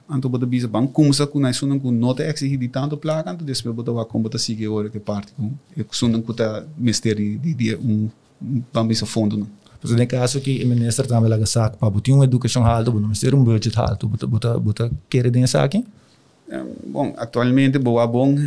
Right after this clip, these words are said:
Speaker 1: ehm, nós temos um enorme bedrag para pôr ajuda muito na escola. Então, vai de um muito. É, é cifra, não, é suma, tá, data back for de roupa aí atrás. Material vira super caro hoje. Que me para pôr brinde muito. Para mim,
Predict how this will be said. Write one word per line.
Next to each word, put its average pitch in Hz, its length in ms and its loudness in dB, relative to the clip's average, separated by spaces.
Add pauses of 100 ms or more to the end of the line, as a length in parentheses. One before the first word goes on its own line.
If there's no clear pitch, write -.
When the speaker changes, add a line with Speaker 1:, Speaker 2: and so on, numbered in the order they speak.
(180)
Speaker 1:
ehm, 113 300 0 (160)
nós 110 160 -4
temos 123 260 -4
um 117 220 -2
enorme 113 320 0
bedrag 110 380 0 (280)
para 107 100 -4 (120)
pôr 120 280 -2
ajuda 123 380 0
muito 120 300 -2
na 117 100 0
escola. 110 300 -4 (300)
Então, 107 240 -6
vai 110 200 0
de 107 160 -4
um 117 120 0
muito. 107 360 -2 (260)
É, 104 320 -8
é 98 40 -10
cifra, 117 440 -4
não, 113 120 -2
é 98 120 -6
suma, 123 400 0
tá, 123 180 -2
data 113 360 -6
back 117 280 -2
for 107 180 -10
de 104 200 -4 (320)
roupa 120 400 -2
aí 107 160 -2
atrás. 101 480 -6 (200)
Material 107 500 -4
vira 113 180 -6
super 139 380 -6
caro 110 280 -2
hoje. 107 300 -6 (460)
Que 117 80 -4
me 117 100 2
para 104 220 -2
pôr 151 240 0
brinde 135 480 0
muito. 123 360 0 (680)
Para 113 100 0
mim, 117 160 2